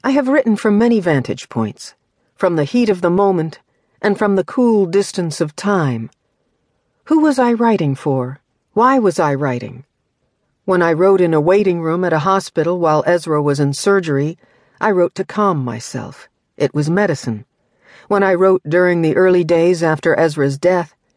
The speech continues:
I wrote to ease my pain. Writing then was like flipping the spout of a steaming kettle when the shrieking sound lets you know that the water's boiling inside it.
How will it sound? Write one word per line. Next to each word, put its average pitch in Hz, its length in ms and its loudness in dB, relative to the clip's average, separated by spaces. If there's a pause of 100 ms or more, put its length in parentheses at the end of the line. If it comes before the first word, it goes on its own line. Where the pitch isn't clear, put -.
(200)
I 202 120 0
wrote 156 360 0
to - 160 -6
ease 151 240 -2
my 147 240 0
pain. 139 580 -2 (560)
Writing 214 440 0
then 185 340 0
was 190 220 0
like 165 200 0
flipping 220 440 -2
the 147 100 0
spout 202 400 0
of 165 100 0
a 147 80 0
steaming 185 540 0
kettle 143 380 -2
when 135 160 0
the 131 100 0
shrieking 170 480 -2
sound 143 460 0
lets 139 240 -2
you 147 100 0
know 147 160 2
that 135 160 0
the 127 80 0
water's 139 420 0
boiling 131 460 0
inside 117 480 -4
it. - 160 -10